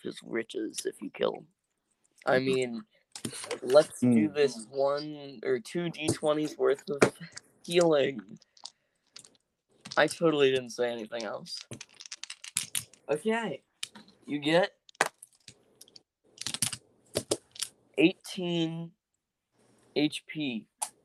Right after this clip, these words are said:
Speaker 1: worth of, and, uh, worth of,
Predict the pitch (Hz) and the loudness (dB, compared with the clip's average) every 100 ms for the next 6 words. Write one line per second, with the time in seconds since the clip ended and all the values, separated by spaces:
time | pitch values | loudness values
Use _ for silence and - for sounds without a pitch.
0 | - - 131 135 131 123 110 _ _ _ | -14 -4 6 6 6 -2 -6 _ _ _
1 | _ _ _ _ _ - 131 113 - 113 | _ _ _ _ _ -2 -2 -4 -4 -6
2 | - - - 123 - 120 | -6 -10 -6 -6 -4 -6